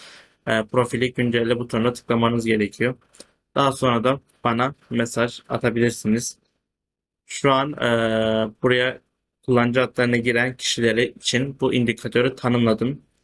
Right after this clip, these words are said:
Siz de buraya kullanıcı adını girdikten sonra bana mesaj atabilirsiniz. Şimdi, e, indikatör sizin adınıza TradingView'de tanımlanmışsa TradingView'e gelelim. Buradan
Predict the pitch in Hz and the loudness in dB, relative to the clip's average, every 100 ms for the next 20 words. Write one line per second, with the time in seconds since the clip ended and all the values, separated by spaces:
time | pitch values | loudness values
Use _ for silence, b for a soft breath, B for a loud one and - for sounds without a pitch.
0 | _ - - 131 123 123 120 120 127 123 | _ -8 -2 2 2 2 2 0 0 2
1 | 120 117 113 110 117 110 - 131 - 113 | 2 2 0 0 0 -2 -2 -2 0 0
2 | 120 135 - b b b b 117 113 127 | 0 -2 -8 b b b b -2 0 -2
3 | 135 - 117 117 123 120 113 113 113 117 | -6 -4 -4 0 0 0 0 0 0 -2
4 | - 107 117 - _ _ _ _ _ - | 0 -2 -2 -6 _ _ _ _ _ -20
5 | - _ _ _ _ _ _ _ _ _ | -20 _ _ _ _ _ _ _ _ _
6 | _ _ _ _ _ _ - - 135 135 | _ _ _ _ _ _ -6 0 2 4
7 | 113 107 _ _ _ - 120 110 113 127 | 2 -2 _ _ _ -4 0 0 0 0
8 | 117 117 123 139 147 147 - - 127 135 | 0 0 0 2 0 -2 -10 -6 0 2
9 | 131 120 120 123 127 127 123 127 123 123 | 2 0 -2 0 -2 -2 -2 -2 -2 0
10 | 123 117 120 113 113 113 127 127 - 107 | 0 0 0 2 2 2 0 0 -2 -2
11 | 113 - - _ - 123 120 117 120 113 | -2 -10 -20 _ -2 0 0 -2 0 0
12 | 110 123 120 107 107 110 _ _ _ _ | 0 0 2 2 0 -4 _ _ _ _
13 | 139 135 123 | 2 4 2